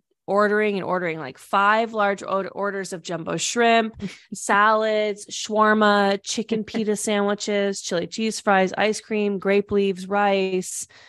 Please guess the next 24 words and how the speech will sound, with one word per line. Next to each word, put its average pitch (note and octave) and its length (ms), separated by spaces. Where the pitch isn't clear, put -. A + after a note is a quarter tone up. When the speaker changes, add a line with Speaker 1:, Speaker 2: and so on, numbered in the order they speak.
Speaker 1:
That A3 140
was B3+ 120
just C4+ 160
with G3 140
one F#3 300
driver. E3+ 580
Then G#3+ 100
there G#3+ 140
was, G3 120
like, G3+ 140
another G3+ 300
driver, F#3+ 580
like, F3 300
that, G#3 260
um, E3+ 760
went G3+ 240
from, F3+ 340
uh, E3 340
there G3+ 120
was, G3 120
like, F#3+ 300
from F#3+ 220
Happy's G#3+ 480
Pizza B3 800